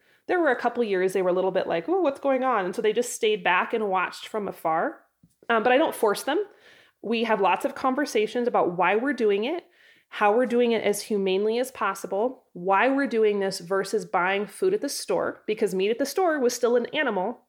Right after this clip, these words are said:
It just means that someone else put it down. Um, and then we try to get them involved when they're ready and help them understand just the ins and outs. And we turn it into science lessons. Like,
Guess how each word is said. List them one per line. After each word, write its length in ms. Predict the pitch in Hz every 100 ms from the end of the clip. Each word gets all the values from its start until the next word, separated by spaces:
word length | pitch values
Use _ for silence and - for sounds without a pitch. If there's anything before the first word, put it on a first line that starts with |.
| _ _ -
It 100 | 190
just 220 | 202 - _ _
means 340 | 196 202 196
that 120 | 185
someone 220 | - 208 190
else 220 | 202 202
put 200 | - 185
it 80 | -
down. 300 | 151 151 294 _ _ _ _ _ _ - -
Um, 340 | 208 196 196 190 - - -
and 140 | 233
then 100 | 247
we 100 | 294
try 220 | 320 302 302
to 60 |
get 140 | 277 269
them 120 | 254
involved 500 | 226 214 208 190 190
when 260 | 214 247
they're 180 | 269 320
ready 400 | 240 165 185 233 - - -
and 160 | - 220
help 280 | - 262 262
them 140 | 247 -
understand 1000 | 214 214 226 - 214 196 190 190 190 185 - _ _
just 220 | 277 269
the 140 | 247 -
ins 200 | 220 202
and 80 |
outs. 280 | 196 170 -
And 100 | 220
we 80 | 202
turn 260 | 196 226 214
it 180 | 202 196
into 340 | 202 196 -
science 480 | - 262 254 254 -
lessons. 640 | 226 226 240 220 214 208
Like, 260 | 185 165